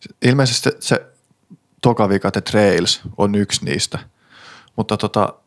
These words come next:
hän sanoi siinä, että hän mietti, että pitäisikö lähteä soololevyä tekemään, kun hän, hän oli tehnyt kappaleita,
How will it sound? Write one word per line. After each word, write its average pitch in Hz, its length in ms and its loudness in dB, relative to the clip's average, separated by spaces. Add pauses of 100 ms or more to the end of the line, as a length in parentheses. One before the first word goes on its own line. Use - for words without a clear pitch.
(880)
hän 131 160 4
sanoi 131 240 2
siinä, 117 320 4
että 98 300 -2 (720)
hän 123 140 0
mietti, 131 380 2
että - 140 -4
pitäisikö 127 420 -2
lähteä 107 320 0
soololevyä 104 1400 0
tekemään, 90 540 -4 (200)
kun 107 120 -2
hän, 104 100 0 (200)
hän 104 180 -2
oli 104 160 0
tehnyt 92 340 -4 (220)
kappaleita, - 600 -2